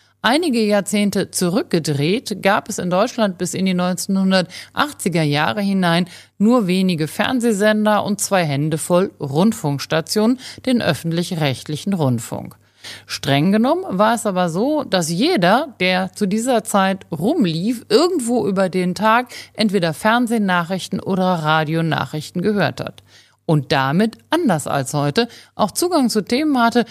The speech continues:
für die man sich vielleicht gar nicht so dringend interessiert hat, denn man musste ja dranbleiben, egal ob man Interesse an dem Wetterbericht, an der Sportberichterstattung oder vielleicht sogar an der berühmten Eins der oft politischen Inhalte hatte.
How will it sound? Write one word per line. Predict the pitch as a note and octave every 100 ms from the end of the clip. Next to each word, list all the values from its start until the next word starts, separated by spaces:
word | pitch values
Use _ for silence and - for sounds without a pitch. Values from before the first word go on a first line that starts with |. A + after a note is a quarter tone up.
| -
für | - A#3
die | A#3
man | B3+ A3+
sich | A3+
vielleicht | - A3 -
gar | F#3 F#3
nicht | C4+ -
so | G3+
dringend | G3 A#3 A#3
interessiert | F#3+ - F#3 G3+ C#4+ C#4+
hat, | A#3+
denn | G#3
man | G3 G3
musste | C#4 - G3+
ja | E3+
dranbleiben, | E3 G3 D4 G#3 - B3+ C4+ C4+
egal | - E3+ G3 A3+
ob | - G3+
man | G3 G3 - -
Interesse | - F#3+ E3+ E3+ -
an | -
dem | C3+ F3+
Wetterbericht, | - B3 G3 F#3+ G3+ -
an |
der | G#3+ A3
Sportberichterstattung | - F3+ F#3+ F#3 F#3+ - F#3 - F3+ G3 F#3+ - - -
oder | G3+ B3+ D4 A#3+
vielleicht | A3+ G3+ G3+ G#3 -
sogar | F3 F3
an | E3+ F3
der | E3+
berühmten | D#3+ F#3 F#3 - F#3+
Eins | - - C#3+ G#3 F4+ - - -
der | F#3 G3 G#3 -
oft | E3+ G3+ - -
politischen | - D4 D#4+ E3+ D3 - C3 B2+ _
Inhalte | - D#3 B2+ B2+ C#3 - G3+ -
hatte. | - -